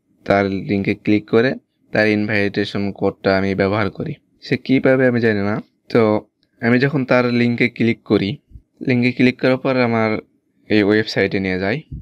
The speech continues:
তো এখানে আসার পর দেখুন টেস্কো মেল লেখা আছে। তো এখানে আমাকে ইউজার নেম দিতে বলতেছে, আমি এমনি একটা ইউজার নেম দিলাম।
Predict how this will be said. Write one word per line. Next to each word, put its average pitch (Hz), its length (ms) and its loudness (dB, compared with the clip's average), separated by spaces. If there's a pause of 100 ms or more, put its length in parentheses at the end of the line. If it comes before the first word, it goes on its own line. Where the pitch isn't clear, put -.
(140)
তো 123 80 0
এখানে 127 260 2
আসার 123 260 0
পর 120 160 0
দেখুন 107 420 -2
টেস্কো 113 380 -2
মেল 101 400 -2 (320)
লেখা 98 300 -2
আছে। 123 260 -6 (600)
তো 113 100 0
এখানে 113 260 0
আমাকে 113 280 -2
ইউজার 117 240 0
নেম 110 200 0
দিতে 101 200 -4
বলতেছে, 120 440 -2
আমি 127 400 0 (280)
এমনি 113 320 0
একটা 113 280 -4
ইউজার 104 300 0
নেম 95 240 -2
দিলাম। 98 320 -2